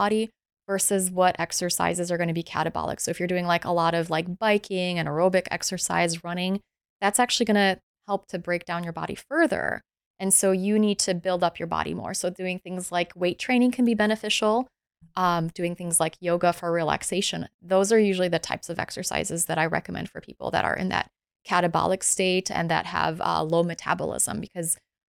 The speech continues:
um, building more muscle is gonna help us become, um, is, is gonna help our, speed up our metabolism, right? Along with, with getting more protein on board.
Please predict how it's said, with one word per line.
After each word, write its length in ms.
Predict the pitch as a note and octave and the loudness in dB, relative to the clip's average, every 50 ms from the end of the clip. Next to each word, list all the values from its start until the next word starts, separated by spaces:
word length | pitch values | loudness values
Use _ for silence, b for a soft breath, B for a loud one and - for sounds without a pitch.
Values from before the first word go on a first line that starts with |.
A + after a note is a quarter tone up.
| _ | _
um, 340 | - F3+ E3 D3+ D3 D#3 E3 - _ _ _ _ | 0 0 2 2 0 -2 -6 -10 _ _ _ _
building 280 | F#3 F3 E3+ F#3 F3 F3 | -4 -2 0 0 0 0
more 120 | E3+ F3 | 0 2
muscle 380 | G#3+ A#3+ A#3+ - - G3 F3+ F3 | 4 4 4 4 2 2 2 2
is 140 | E3 - | 2 0
gonna 240 | - - - F3+ F#3 G#3+ | -4 -6 -8 -8 -8 -8
help 160 | - - - | -8 -8 -8
us 360 | - - G3+ - - - - - _ _ _ _ _ _ _ _ | -8 -4 0 0 0 0 -2 -6 _ _ _ _ _ _ _ _
become, 540 | - F#3 - - F3+ F3 E3+ E3+ F3+ F#3 G3 - | -12 -12 -10 -6 -4 -4 -2 -2 -4 -6 -8 -4
um, 400 | - F3 E3+ D#3+ - - E3 E3 - _ _ _ _ _ _ _ _ | -2 -2 0 0 -2 -2 -4 -6 -8 _ _ _ _ _ _ _ _
is, 180 | - F#3+ - - | -4 -2 0 2
is 120 | G3+ F#3+ | 2 2
gonna 240 | - F#3+ F3+ F3+ F3+ | 2 0 0 0 0
help 140 | F3+ - - | -2 -2 -2
our, 220 | E3 E3 F3 F3+ - _ | -2 -2 -2 -4 -6 _
speed 220 | - - - F#3 E3 | -2 2 2 2 2
up 100 | - - | 2 -2
our 80 | - | -4
metabolism, 640 | - - - - - - - - - - - G3 F#3 | -6 -6 -6 -6 -6 -6 -6 -6 -6 -6 -6 -4 -2
right? 160 | E3+ E3 F3 | 0 0 2
Along 300 | E3+ F3 E3+ E3+ E3 E3+ | 2 2 2 2 2 0
with, 300 | E3 E3+ E3 E3 E3+ - - _ _ _ _ _ _ _ _ | 0 -2 -2 -2 -4 -6 -12 _ _ _ _ _ _ _ _
with 180 | F#3 F3+ - - | -4 -4 -2 0
getting 240 | - E3 F3 E3+ E3 | 2 2 4 4 2
more 120 | E3 E3 E3 | 0 -2 -4
protein 440 | - - - D#3+ - - F#3 - - | -6 -6 -8 -6 -6 -6 -6 -6 -6
on 160 | - - F#3 | -4 -6 -6
board. 360 | - - - - - - - | -6 -6 -6 -6 -6 -8 -10